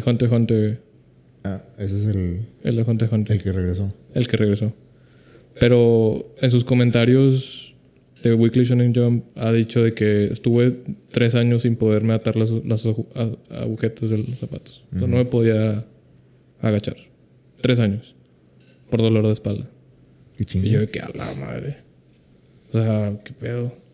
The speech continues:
Speaker 1: Entonces, yo sé, pero como Oda, pues, no se ha dicho casi nada de su salud. O sea, como, o sea, yo no he escuchado mucho de, la, de que salud,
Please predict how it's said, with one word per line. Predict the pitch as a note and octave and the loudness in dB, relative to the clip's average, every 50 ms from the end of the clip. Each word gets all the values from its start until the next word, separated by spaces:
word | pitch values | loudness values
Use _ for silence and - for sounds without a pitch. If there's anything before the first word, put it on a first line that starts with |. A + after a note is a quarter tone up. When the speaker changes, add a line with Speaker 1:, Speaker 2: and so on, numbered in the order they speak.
| _ | _
Speaker 1:
Entonces, | - B2 A#2+ A#2 B2 C3 | -4 -2 0 2 4 4
yo | C3+ C3+ | 4 4
sé, | C3 C3+ | 2 2
pero | C#3 C3 B2 A#2+ | 2 2 2 2
como | A#2+ A#2+ A#2 A#2 A#2 | 2 4 4 4 4
Oda, | A#2+ A#2+ C3 C#3+ D#3 D3+ C3+ A2+ G#2 | 6 6 4 4 4 2 2 0 -2
pues, | - - - - - - - _ _ _ _ _ _ _ _ _ _ _ _ _ _ A#3+ A3 - - - - - - - - | -4 -10 -18 -20 -20 -20 -20 _ _ _ _ _ _ _ _ _ _ _ _ _ _ -20 -20 -20 -20 -20 -20 -20 -14 -10 -6
no | A#2+ A2 G#2+ | -6 -4 -4
se | G#2+ A#2+ | -2 0
ha | B2 | 0
dicho | B2 B2 B2 - B2+ | 0 0 0 -2 -4
casi | - B2 B2 B2 | -2 0 0 2
nada | B2 A#2+ A#2+ B2 | 2 2 2 2
de | B2+ | 2
su | C3 B2 | 2 0
salud. | B2 A2+ A2 G#2+ A2 | 0 0 0 2 2
O | A2+ | 2
sea, | B2 A#2+ A2+ | 2 0 0
como, | A2+ A2+ - | -2 -4 -4
o | - | -2
sea, | B2+ B2 A#2+ A#2+ | 0 2 2 2
yo | A#2 A#2+ | 2 2
no | A#2+ C#3 | 2 2
he | |
escuchado | D3 - - - D3+ C#3 | 0 -2 -4 -2 0 2
mucho | B2+ A#2+ A2+ - - B2 | 2 2 0 0 0 0
de, | A2+ | 0
la, | G#2+ G#2+ - | 0 0 -2
de | B2+ A#2+ | -4 -4
que | - A2 G#2 G2+ | -6 -6 -8 -8
salud, | - - A2 G#2 G#2 G#2 G#2+ | -8 -10 -8 -6 -6 -6 -6